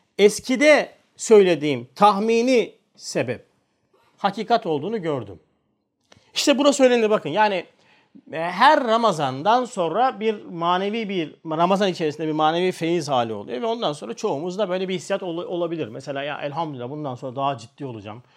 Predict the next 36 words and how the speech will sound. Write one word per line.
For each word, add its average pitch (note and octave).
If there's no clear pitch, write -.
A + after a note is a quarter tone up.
daha C#3
gayretli B2+
olacağım." A#2+
falan C3+
diyorsun G2+
böyle -
değil E3+
mi? B2
Bir, F#3
hemen -
ama A3+
Ramazan G3+
bayramı F3+
geliyor, F3
bayram F3+
bir G3
geliyor, E3
o F3
enerji E3
tık F3+
tık D#3+
tık F#3+
üç G3
günde E3
yerle E3
bir D#3
oluyor. C3
Ondan D#3
sonra D#3
aynı D#3+
tas, F3+
aynı D#3+
hamam D3
gibi D3
dönmeye C3+
başlıyoruz. G2